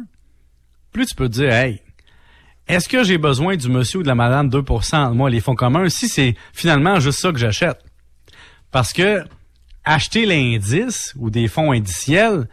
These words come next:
c'est pas une grande planification. Tu vas voir ton conseiller, tu dis, « Moi, je vais acheter l'indice », ou tu veux, tu veux dire que j'ai un risque pondéré, peu importe.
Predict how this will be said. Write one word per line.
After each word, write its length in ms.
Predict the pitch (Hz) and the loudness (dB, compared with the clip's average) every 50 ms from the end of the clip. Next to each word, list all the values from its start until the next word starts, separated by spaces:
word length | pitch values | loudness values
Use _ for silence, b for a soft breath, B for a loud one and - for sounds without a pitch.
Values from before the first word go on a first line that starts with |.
| b b b b b b b b b b b _ | b b b b b b b b b b b _
c'est 340 | - - - - 185 175 160 | -12 -10 -4 0 0 0 2
pas 340 | - - 208 240 240 208 147 | 2 2 2 4 4 2 0
une 100 | 127 120 | 0 -2
grande 340 | 113 131 156 175 165 147 | 0 0 0 0 0 -2
planification. 880 | 123 - 143 131 127 117 - - - 143 127 117 107 - - 196 175 127 | -2 -2 0 0 0 -2 -4 -4 -2 -2 0 0 -2 -2 -2 -2 -4 -4
Tu 100 | 107 - | -6 -4
vas 80 | - 131 | -2 -2
voir 120 | 151 165 | 0 0
ton 140 | 147 135 120 | 0 0 0
conseiller, 380 | 127 127 120 101 117 143 180 | 0 0 -2 0 0 -2 -2
tu 100 | 160 - - | -2 -4 -6
dis, « 140 | 117 117 117 | -4 -2 -2
Moi, 140 | 117 131 139 | 0 0 0
je 40 | 123 | 0
vais 80 | 127 | 0
acheter 220 | 113 104 - - 139 | 0 0 -2 -2 -2
l'indice », 560 | 127 120 110 104 101 98 123 160 170 151 - | 0 0 0 0 0 0 0 -2 -2 -2 -4
ou 60 | 113 | -6
tu 180 | 98 - - 113 | -8 -6 -4 -4
veux, 80 | 113 104 B B B B B - | -4 -4 B B B B B -10
tu 140 | - - | -4 -2
veux 160 | 117 110 120 127 | 2 2 2 2
dire 180 | 110 131 156 | 2 2 0
que 60 | 143 | 2
j'ai 80 | 110 131 | 2 4
un 60 | 127 | 4
risque 420 | 120 117 117 147 160 - - 123 110 | 4 4 2 2 0 0 0 -2 0
pondéré, 460 | 101 117 131 127 120 120 113 135 175 | 0 2 2 2 2 2 2 0 0
peu 120 | - - 120 | 0 0 0
importe. 320 | 110 104 165 180 165 B | 0 0 0 0 -2 B